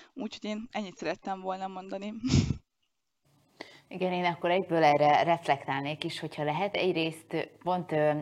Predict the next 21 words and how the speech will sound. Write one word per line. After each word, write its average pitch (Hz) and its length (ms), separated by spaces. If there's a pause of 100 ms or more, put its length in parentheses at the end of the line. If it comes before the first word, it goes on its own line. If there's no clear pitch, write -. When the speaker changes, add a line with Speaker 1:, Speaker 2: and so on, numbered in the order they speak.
(120)
Speaker 2:
az 151 120
Ildivel 160 320
egyébként 147 440
ezt 156 160
besi-, - 500
ezt 156 180
beszéltük, 147 600
még 147 200
mielőtt 143 360
elkezdtük 147 440
az 139 120
adást, 156 440
hogy 147 300 (380)
mennyire, 151 760 (420)
sokszor - 380
mennyire 170 300
nehéz 170 380
felvállalni 147 580
magunk 147 420
előtt 147 460
is, - 440